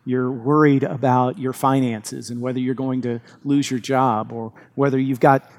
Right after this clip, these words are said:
these dreams and goals for the future and you're really working hard for them, I'm not saying that's as meaningless as a football game. But in relationship to eternity, maybe it is. Put it this way, on the day of judgment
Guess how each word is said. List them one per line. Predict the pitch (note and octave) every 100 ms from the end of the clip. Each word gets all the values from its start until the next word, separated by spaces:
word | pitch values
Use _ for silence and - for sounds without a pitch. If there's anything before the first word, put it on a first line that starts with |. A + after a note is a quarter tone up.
| -
these | D3
dreams | A#2+ C3 D#3 D#3 C3+
and | C3+
goals | C#3 D3 C#3+
for | -
the | B2
future | - D#3 C#3+ C3+ B2
and | B2
you're | B2+
really | B2 D#3 D3+
working | B2+ C#3+ C#3 C3+
hard | A2+ - D3 C#3+
for | C#3
them, | A#2+
I'm | D3
not | F#3 -
saying | E3+ C#3
that's | B2+ C#3+ C#3
as | A2
meaningless | B2 C#3 C#3 A#2+ A#2 B2
as | G#2
a |
football | G2+ B2+ G#2+ G2
game. | G2 - - _ _ _ _ _ _ _ _ _ _
But | D#3
in | D3
relationship | C#3+ C3+ C#3+ - D3 D#3+ -
to | C3
eternity, | A#2 - B2+ C3+ D#3 F#3+ G3 _ _ _ _ _ -
maybe | C3 F#3+ F#3+
it |
is. | C3 F#3+ - - - - _ _ _ _ _ _ _ _ _ _ _
Put | E3+
it | D#3+
this | E3 F3+
way, | D3+ B2 G#2+ A2 - _ _ _ _ _ _ _ _ _ _ _ _ _ _ _ _ _ _
on | C#3+
the | C#3+
day | B2 D#3
of | D#3
judgment | B2 B2+ A2+ A2+ -